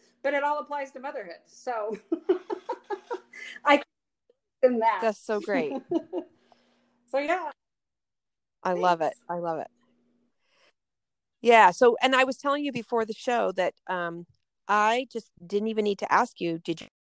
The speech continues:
Speaker 2: mother your children?" You just, you just seem like you love being a mom.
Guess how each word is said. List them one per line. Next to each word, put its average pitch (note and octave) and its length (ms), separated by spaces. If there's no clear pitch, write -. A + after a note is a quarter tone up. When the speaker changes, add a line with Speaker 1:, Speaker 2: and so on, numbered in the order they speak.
Speaker 2:
mother F3+ 200
your F#3 140
children?" G#3 440
You D#3+ 100
just, F3+ 380
you G3+ 480
just F3+ 440
seem C4 340
like D#3+ 300
you E3+ 320
love E3 340
being D#3+ 200
a D#3+ 40
mom. C#3+ 380